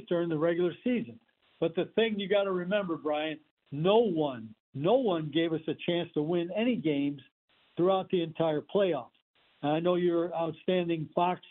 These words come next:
crew of, of experts. Nobody picked us to win in Tampa from the Fox crew. Nobody picked us to win, uh, in Dallas. No one in Green Bay, and certainly no one in the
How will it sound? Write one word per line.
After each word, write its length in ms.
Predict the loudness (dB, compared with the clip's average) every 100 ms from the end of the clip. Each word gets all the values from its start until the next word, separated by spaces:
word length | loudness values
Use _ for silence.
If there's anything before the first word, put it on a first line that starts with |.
| -6
crew 340 | 0 0 0 -6 _ _ -2
of, 260 | 0 0
of 220 | -2 0 2
experts. 560 | 2 0 0 0 -2 -12 _ _ _
Nobody 460 | 4 4 6 6 4
picked 320 | 2 0 2
us 100 | 0 0
to 80 | 0
win 240 | 2 0
in 160 | -2 -2
Tampa 420 | 0 0 0 -2 -4 _ _
from 160 | -4 -2
the 80 | 0 0
Fox 200 | -2 -4 -6
crew. 220 | -2 -2 0
Nobody 360 | 0 2 0
picked 320 | 0 -2 0
us 140 | 0 0 -2
to 60 |
win, 440 | -2 0 0 -2 -6 _ _ _ _ -4
uh, 160 | -2 0
in 200 | -2 2
Dallas. 420 | 4 4 2 0 -4
No 140 | 0 2
one 320 | 2 0 -2
in 380 | -6 -4 -4 -2
Green 340 | 0 0 2
Bay, 320 | 2 4 2
and 300 | -2 -4 -4 -2
certainly 340 | 0 0 0 0
no 180 | 2 2
one 300 | 2 -2 -6 _ _ _
in 160 | -4
the 80 | -2